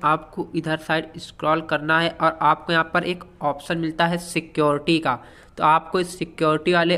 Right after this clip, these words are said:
ऑप्शन पर क्लिक कर देना है। इस पर क्लिक कर देने के बाद आपको ऊपर की तरफ स्क्रॉल करते हुए जाना है और दोस्तों आपको यहाँ पर एक ऑप्शन मिलता है पासवर्ड मैनेजर का, तो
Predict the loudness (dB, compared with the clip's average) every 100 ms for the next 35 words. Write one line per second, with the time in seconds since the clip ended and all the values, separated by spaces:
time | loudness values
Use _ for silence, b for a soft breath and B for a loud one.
0 | 2 0 0 -4 -4 -6 -6 -4 -4 -2
1 | -2 2 2 2 2 2 -2 -4 -16 -20
2 | b b b b -6 -2 -2 -2 -2 -2
3 | 0 0 2 0 0 0 0 2 2 0
4 | -2 0 0 -2 -4 -2 -2 -2 0 0
5 | 0 -2 -4 -4 -8 -10 -10 -2 0 0
6 | 0 -4 -4 -2 -2 -4 -4 -2 0 0
7 | 0 -2 -6 B B B B B -10 -4
8 | 0 0 0 -2 -4 0 0 0 -2 0
9 | 0 0 -2 -4 -8 -2 -2 -2 -4 -4
10 | -2 -2 0 0 0 -4 0 2 2 0
11 | 0 0 0 -2 -2 -2 -2 -2 -2 -6
12 | -14 B B B B